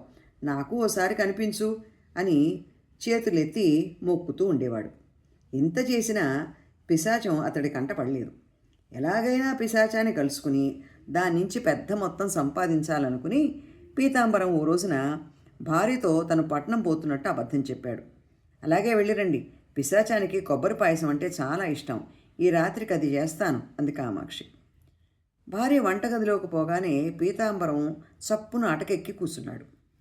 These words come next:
కొద్దిసేపటికి యాలకుల వాసనతో గుమగుమలాడుతూ పాయసం తయారైంది. ఆ సరికి చీకటి పడి బాగా పొద్దుపోయింది. కామాక్షి పాయసం గిన్నెను మధ్యగదిలో పెట్టుకుని ఆవురావురమంటూ తినసాగింది.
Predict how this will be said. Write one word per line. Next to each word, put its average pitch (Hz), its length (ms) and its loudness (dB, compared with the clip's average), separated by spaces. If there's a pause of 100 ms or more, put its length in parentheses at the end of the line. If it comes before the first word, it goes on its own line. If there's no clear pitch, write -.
(460)
కొద్దిసేపటికి 180 1040 -2
యాలకుల 190 400 2
వాసనతో 143 800 -2 (460)
గుమగుమలాడుతూ 180 680 2
పాయసం 147 460 -4
తయారైంది. 123 640 -4 (640)
ఆ 185 160 0
సరికి 165 600 2 (100)
చీకటి 196 280 -2
పడి 170 160 -2
బాగా 143 380 -2
పొద్దుపోయింది. 123 680 -6 (720)
కామాక్షి 240 480 0
పాయసం 196 520 -2
గిన్నెను 175 240 2
మధ్యగదిలో 170 520 0
పెట్టుకుని 190 640 -4 (420)
ఆవురావురమంటూ 196 960 4 (200)
తినసాగింది. 120 680 -2